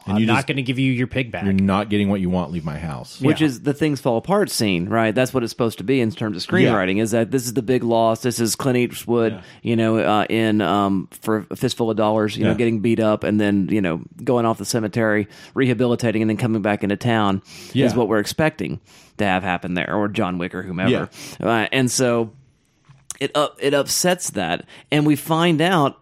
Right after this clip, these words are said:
Speaker 3: in the moments following this that the motivation is not at all financial, uh, for wanting to get the pig back. That he doesn't need the pig to find the truffles.
Speaker 2: No.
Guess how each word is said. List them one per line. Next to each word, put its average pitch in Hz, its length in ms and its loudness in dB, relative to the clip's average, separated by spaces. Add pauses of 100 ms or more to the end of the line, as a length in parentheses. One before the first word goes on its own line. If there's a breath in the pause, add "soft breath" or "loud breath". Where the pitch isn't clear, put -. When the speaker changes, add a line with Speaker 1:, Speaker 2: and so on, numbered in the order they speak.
(120)
Speaker 3:
in 131 300 2
the 120 100 2
moments 127 440 2
following 131 560 0
this 95 260 -2 (320 loud breath)
that 127 340 -2
the 135 60 0
motivation 139 800 2
is 113 220 0
not 131 580 2
at 123 320 -2
all 151 320 2
financial, 127 840 -2 (540 soft breath)
uh, 107 280 0
for 113 280 0
wanting 110 300 0
to 107 60 -2
get 113 160 -2
the - 40 -20
pig 147 300 -2
back. 98 320 -6
That 123 100 0
he 156 140 2
doesn't 180 320 2
need 175 360 2
the 175 60 -2
pig 165 320 0
to 156 60 2
find 143 320 2
the 139 40 2
truffles. 147 520 0
Speaker 2:
No. - 160 -2